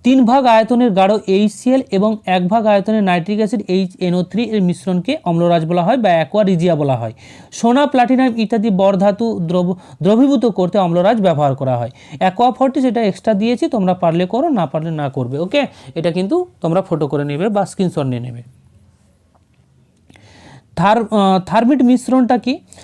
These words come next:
থার্মিট মিশ্রণটা হচ্ছে ভর হিসেবে তিন ভাগ ফেরিক অক্সাইড এফি টু ও থ্রি ও এক ভাগ অ্যালুমিনা-, আহ, অ্যালুমিনিয়াম এএল চূর্ণের মিশ্রণকে থার্মিট মিশ্রণ বলা হয় বা মিক্সচার বলা হয়।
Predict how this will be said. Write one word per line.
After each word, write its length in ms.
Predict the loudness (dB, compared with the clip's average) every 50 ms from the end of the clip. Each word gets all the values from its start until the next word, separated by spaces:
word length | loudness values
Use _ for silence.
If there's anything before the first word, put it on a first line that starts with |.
| -20 -20 -20 -20 -20 -20 _ _
থার্মিট 340 | -2 0 2 2 4 4 4
মিশ্রণটা 520 | 4 2 2 0 0 0 2 2 2 2
হচ্ছে 380 | 2 0 -2 -2 -2 -2 -2 -4 -6 -14 -20 _ -14
ভর 300 | -12 -6 0 2 2 4
হিসেবে 380 | 4 4 2 2 2 2 0 0
তিন 240 | 0 0 0 2 2
ভাগ 180 | 2 0 0 -2 -2
ফেরিক 280 | -2 -2 -2 -2 -2
অক্সাইড 600 | -4 -4 -4 -4 0 2 2 2 2 2 -2 -4 -4 -4
এফি 260 | -4 -2 -2 -2 -4
টু 220 | -2 -2 -4 -4 -2 -2
ও 100 | -2 -2
থ্রি 300 | -2 -2 -2 -2 -2 -4 -6 _ -2
ও 260 | 0 0 0 -2 -4 -8 -16 -16 _
এক 260 | -2 0 0 0 0
ভাগ 200 | 0 0 0 -2 -2 -4
অ্যালুমিনা-, 440 | -2 0 2 4 4 4 2 2 0
আহ, 460 | -4 -6 -10 _ _ _ -2 -2 0 0
অ্যালুমিনিয়াম 520 | 2 4 4 4 4 4 2 2 -2 -4 -4
এএল 360 | 0 0 2 4 2 2 0 -2 -6 -12 -20 _ _
চূর্ণের 260 | 0 2 2 4 4
মিশ্রণকে 480 | 4 2 0 0 -2 -4 -2 -2 -4 -4
থার্মিট 380 | -2 -2 0 0 0 0 0
মিশ্রণ 400 | 0 -2 -2 -4 -4 -2 -2 0
বলা 200 | 0 0 0 2
হয় 180 | 2 0 0 0 0
বা 80 | 0
মিক্সচার 380 | 0 0 0 -2 -2 -2 -2 0
বলা 260 | 0 0 0 0 0
হয়। 160 | -2 -4 -8